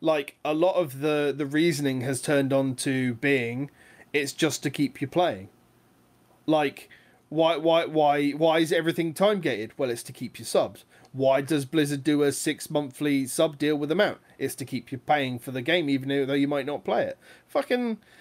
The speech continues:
it's a very cynical way of looking at things, as true as it may or may not be. It's a very cynical way of looking at things. Why is, why do we have to gain renown with a given faction when we can only gain so much per week?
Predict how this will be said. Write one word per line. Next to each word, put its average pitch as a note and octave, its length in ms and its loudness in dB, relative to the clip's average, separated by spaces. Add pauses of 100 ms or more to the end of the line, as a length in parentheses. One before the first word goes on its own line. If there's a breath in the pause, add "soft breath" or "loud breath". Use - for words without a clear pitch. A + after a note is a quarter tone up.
(600 loud breath)
it's G#3+ 380 -4
a A#3+ 40 4
very C#4 200 2
cynical B3 420 2
way G3 200 4
of C#3 140 0
looking D3+ 380 4
at G#3 120 0
things, A#3 300 0
as F#3 120 0
true A3 380 2
as F3 140 2
it E3+ 100 2
may D#3+ 220 2
or D3+ 100 2
may D3 160 -2
not B2 220 -2
be. C#3+ 240 0
It's D3 260 -4
a D#3+ 60 -2
very D#3 160 2
cynical D3 340 -4
way C3+ 180 -2
of A#2+ 80 -6
looking D#3 280 -2
at G#2+ 60 -12
things. A2+ 240 -12
Why D#3+ 280 4
is, D#3+ 400 0
why C#3 380 2
do C#3 120 -2
we D3 160 2
have C#3+ 240 -2
to E3+ 80 -2
gain E3+ 300 0
renown F#3+ 560 2
with C3+ 180 0
a C#3+ 40 -2
given D3+ 320 -4
faction F3 380 0
when B2+ 120 -4
we B2+ 80 -6
can C#3 120 -4
only C#3 180 0
gain D3 260 -2
so D#3 220 -2
much D#3 200 -4
per F#3 100 -2
week? G3 280 0